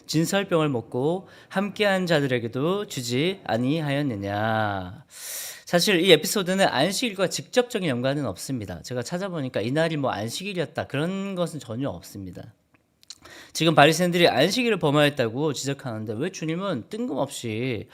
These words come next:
이 다윗 이야기를 꺼내실까? 어, 왜냐하면 그들의 논점과 주님이 말씀하시는 쟁점이 같기 때문에 그렇습니다. 그것은 하나님의 율법이 우리에게 주어진 이유와 목적이 무엇인가에 대한 이야기를 하기 위해서입니다.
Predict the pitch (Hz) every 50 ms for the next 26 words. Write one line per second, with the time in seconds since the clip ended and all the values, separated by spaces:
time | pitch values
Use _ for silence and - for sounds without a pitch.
0 | - - - - - 135 - - - 113 123 165 214 240 185 151 139 131 120 110
1 | 117 113 - 147 151 151 170 - - - 110 - - 98 90 87 98 107 101 92
2 | 87 101 - _ _ - - - - - - - - - - - - - _ -
3 | - - 92 131 151 180 190 196 196 185 - - - 190 208 220 226 226 233 220
4 | 214 190 156 143 151 165 180 175 175 190 175 160 151 139 156 160 160 147 139 147
5 | - - 165 180 190 190 190 180 180 165 160 165 165 143 117 110 113 - - 170
6 | 165 156 151 - - 123 123 123 127 120 113 104 101 95 - - 135 139 143 143
7 | 160 156 143 - - - 110 - - 208 175 - 170 143 123 110 98 90 - 113
8 | 117 117 - - 98 92 90 90 92 92 110 - - 143 139 143 139 147 180 196
9 | 190 180 175 165 139 117 127 151 160 - 202 185 156 165 196 202 175 117 92 -
10 | - - - - - - _ - 131 139 151 151 151 151 143 143 - - 143 143
11 | 143 143 151 143 123 - - 120 127 143 156 165 160 160 151 120 110 117 139 -
12 | - - - 262 262 247 220 156 123 117 123 123 - 139 127 113 117 113 110 107
13 | 104 98 73 107 113 107 - 113 104 98 98 101 98 98 107 117 143 151 139 117
14 | 101 98 98 98 - 113 98 92 90 87 87 87 87 87 -